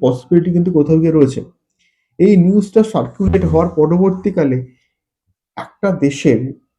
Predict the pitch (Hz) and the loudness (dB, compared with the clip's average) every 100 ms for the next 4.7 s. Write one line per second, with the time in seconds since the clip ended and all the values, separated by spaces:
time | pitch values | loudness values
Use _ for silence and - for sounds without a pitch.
0 | 101 95 92 80 62 - 127 139 165 180 | -4 -2 0 -2 -4 -2 0 2 2 0
1 | 190 185 - 170 165 131 - _ _ _ | -2 -2 -4 -2 0 -2 -6 _ _ _
2 | _ 156 180 180 - 185 185 - - 135 | _ -2 0 -2 -2 2 2 0 0 -2
3 | 135 170 175 190 190 180 170 156 156 151 | -2 -4 -2 -2 2 2 4 2 0 -2
4 | 131 127 160 160 117 117 | -4 0 -2 0 -2 -2